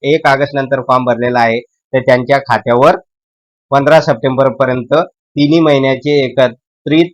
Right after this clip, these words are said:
साडेचार हजार रुपये जमा होणार आहे. तर अशा प्रकारची महत्त्वाची ही अपडेट होती.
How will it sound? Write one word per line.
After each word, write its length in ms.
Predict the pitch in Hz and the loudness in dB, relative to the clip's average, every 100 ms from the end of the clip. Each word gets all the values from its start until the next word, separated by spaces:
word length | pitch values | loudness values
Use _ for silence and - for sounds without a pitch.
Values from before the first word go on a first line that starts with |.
| _ | _
साडेचार 500 | - 127 131 131 139 | -2 0 0 2 2
हजार 220 | 127 127 | 2 0
रुपये 220 | 127 120 143 | -2 -4 -2
जमा 240 | 123 117 | -2 0
होणार 280 | 110 104 101 | -2 -4 -6
आहे. 100 | 92 - _ _ | -8 -14 _ _
तर 60 | 170 | 2
अशा 180 | 175 208 | 4 4
प्रकारची 540 | 185 170 170 165 185 175 | 2 2 0 2 0 2
महत्त्वाची 600 | 160 151 160 156 151 160 | 2 2 2 0 0 0
ही 140 | 160 | 4
अपडेट 360 | 151 131 147 151 | 4 4 2 2
होती. 320 | 143 131 135 | 0 -2 -4